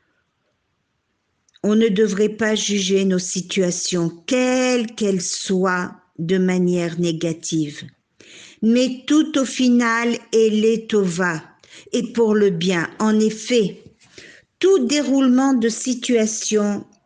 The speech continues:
en général s'avère positive. Les jugements de l'Éternel sont que vérité.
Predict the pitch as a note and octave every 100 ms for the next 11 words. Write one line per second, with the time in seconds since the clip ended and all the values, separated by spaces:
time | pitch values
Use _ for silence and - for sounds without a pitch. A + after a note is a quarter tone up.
0 | _ F3+ F3 E3+ E3 D#3+ D#3+ E3+ F3 G#3+
1 | G#3+ _ _ _ _ _ _ - - -
2 | - - - - B3 G#3+ G3+ A#3+ A3+ -
3 | - G#3 F3+ F#3 F#3 - F#3 D#3+ D3 D3
4 | _ _ _ - _ _ F3 G#3 G#3 G3
5 | C4+ A3+ A3+ A#3+ A#3+ B3 - F3+ G#3 G#3
6 | G#3 A#3 A#3 A3+ G3+ G#3 G3+ G3+ G#3 G#3
7 | - - - - G#3+ G#3+ G#3+ - - A#3+
8 | B3 B3+ B3+ _ _ _ _ _ - F3
9 | F3+ F3 E3 - D3+ G#2